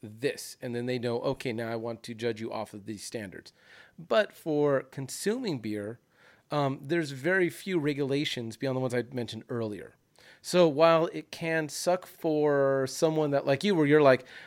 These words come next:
"I just really wanna know, is this gonna be, like, a lighter Pilsner or a heavier Pilsner, or is this gonna be, like, is this I P A going to, like, wreck my palate,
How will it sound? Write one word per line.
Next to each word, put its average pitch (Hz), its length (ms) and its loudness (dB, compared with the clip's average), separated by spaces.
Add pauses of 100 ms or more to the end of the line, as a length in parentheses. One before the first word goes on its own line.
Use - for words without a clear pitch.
(120)
"I 175 80 10
just 208 200 0
really 202 160 2
wanna 180 160 4
know, 147 200 4
is 135 140 0
this 160 120 -6
gonna 175 180 0
be, 156 160 0
like, 139 340 2
a 131 60 -4
lighter 160 400 4
Pilsner 170 600 4
or 123 200 0
a 120 80 -2
heavier 165 340 2
Pilsner, 147 540 0
or 123 200 0
is 107 120 -2
this 147 160 -6
gonna 151 160 0
be, 143 100 0
like, 135 220 2 (420)
is 151 100 -2
this 202 160 2
I 220 120 2
P 180 240 -4
A 180 160 2
going 165 260 2
to, 156 80 -2
like, 131 240 -4
wreck 147 260 2
my 160 120 4
palate, 139 560 0